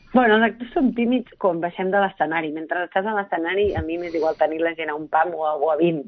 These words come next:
saps? Però realment penso que aquesta proximitat, em, enriqueix molt a les dues, als dos <coughs> participants, és a dir, tant a l'actor com al, com a l'espectador, no? L'espectador realment té la paraula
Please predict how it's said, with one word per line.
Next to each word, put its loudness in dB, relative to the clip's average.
saps? 2
Però 4
realment 0
penso -4
que 2
aquesta -2
proximitat, -2
em, -2
enriqueix 2
molt 4
a 2
les -4
dues, 0
als 2
dos -2
<coughs> -14
participants, 0
és 0
a 0
dir, 0
tant -4
a -6
l'actor 0
com 2
al, 0
com 0
a 0
l'espectador, 0
no? 0
L'espectador -2
realment 2
té 4
la 0
paraula 0